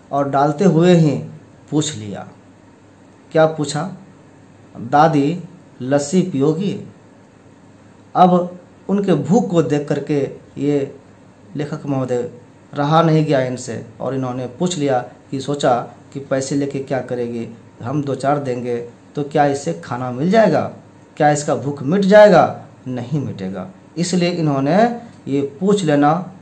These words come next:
उचित समझा कि इनको कोई खाने भी देगा तब तो, होटल में अगर ये खाने भी जाएगी तो इनको बैठने नहीं देगा।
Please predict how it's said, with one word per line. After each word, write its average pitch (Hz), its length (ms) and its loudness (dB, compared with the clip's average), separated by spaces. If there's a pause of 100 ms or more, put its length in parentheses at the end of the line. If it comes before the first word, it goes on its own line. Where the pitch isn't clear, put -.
उचित 208 260 -2
समझा 143 440 2 (400)
कि 147 80 -4
इनको 143 340 0
कोई 156 220 0 (120)
खाने 139 280 -2
भी 156 140 0
देगा 135 280 -2
तब 147 280 -4
तो, 202 340 4 (320)
होटल 139 240 -2
में 151 140 2
अगर 147 140 2
ये 151 120 2
खाने 151 340 0
भी 175 100 2
जाएगी 156 280 4
तो 156 120 -2
इनको 151 180 0
बैठने 135 360 -2
नहीं 135 260 -2
देगा। 101 360 -8